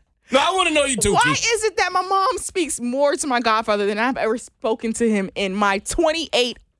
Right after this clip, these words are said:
Speaker 2: twenty-nine as of next week,
Speaker 1: See?
Speaker 2: years of living? <laughs> Like,
Speaker 1: Yes.
Speaker 2: what?
Speaker 1: We make change on In the Moment. We gonna make change today.
Speaker 2: You accepted the role of being my godfather.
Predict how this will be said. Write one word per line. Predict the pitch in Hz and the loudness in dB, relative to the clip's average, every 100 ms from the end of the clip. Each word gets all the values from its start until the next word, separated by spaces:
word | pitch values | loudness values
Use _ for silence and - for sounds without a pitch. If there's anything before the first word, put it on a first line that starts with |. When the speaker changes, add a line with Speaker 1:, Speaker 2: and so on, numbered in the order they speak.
| - 127 | -20 -12
Speaker 2:
twenty-nine | - 339 294 302 269 143 | -8 -4 -2 -2 -2 -2
as | 196 | -4
of | 185 | -4
next | 214 165 | -6 -6
week, | 175 156 - _ | -6 -8 -12 _
Speaker 1:
See? | - 151 | -4 0
Speaker 2:
years | 196 285 381 339 | 2 2 2 2
of | 269 | 0
living? | 233 349 240 208 143 | 2 2 2 -2 -4
<laughs> | - | -2
Like, | 330 - | 0 2
Speaker 1:
Yes. | 214 190 - - 466 - 339 | 0 0 -8 -6 -4 -2 -2
Speaker 2:
what? | 330 277 285 494 - - - | -2 0 2 2 -2 -10 -18
Speaker 1:
We | - 98 220 254 254 233 - | -10 0 0 2 0 -2 -4
make | 147 208 196 185 - _ | 0 2 0 -4 -16 _
change | - 240 226 185 131 95 - | 0 2 2 0 -2 -8 -4
on | - 170 | 0 2
In | 165 170 | 2 0
the | 170 | 2
Moment. | 139 85 - _ _ _ _ _ _ _ _ _ - | 0 -4 -12 _ _ _ _ _ _ _ _ _ -4
We | 151 254 | 0 2
gonna | 240 | 2
make | 214 | 2
change | 180 196 175 - | 2 2 0 -2
today. | 101 - _ _ - | -6 -10 _ _ -12
Speaker 2:
You | 226 370 | -2 0
accepted | 330 - 269 214 190 _ _ _ _ _ _ _ | 0 -4 -6 -4 -6 _ _ _ _ _ _ _
the | 185 202 185 156 | -6 -4 -4 -4
role | 165 202 208 147 | 0 2 2 0
of | 170 | 0
being | 175 175 | -2 -4
my | 156 | -8
godfather. | 151 160 - - - | -6 -4 -6 -10 -12